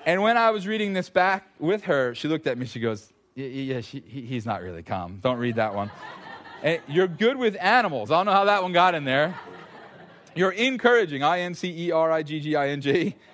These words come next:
X O X O X X O, love Bryn. Okay, so that was Bryn's awesome card. Now, Cade's. Now, some of you guys already saw this on Facebook. "Landon, you're a awesome brother. You're the best brother in the world.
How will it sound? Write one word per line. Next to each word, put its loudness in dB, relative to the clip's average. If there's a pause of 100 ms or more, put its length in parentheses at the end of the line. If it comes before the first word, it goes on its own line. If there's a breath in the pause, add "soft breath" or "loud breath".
X 2
O 4
X 0
O 4
X -2
X -2
O, -2
love -2
Bryn. -2
Okay, 0
so -10
that 2
was -6
Bryn's -2
awesome 0
card. 2 (400 loud breath)
Now, 4
Cade's. 0
Now, -2
some -2
of -2
you -2
guys 4
already 0
saw -2
this -6
on -2
Facebook. -6 (960 soft breath)
"Landon, 2
you're 0
a 4
awesome 2
brother. 0 (140)
You're 2
the -2
best -2
brother 0
in -6
the -4
world. -4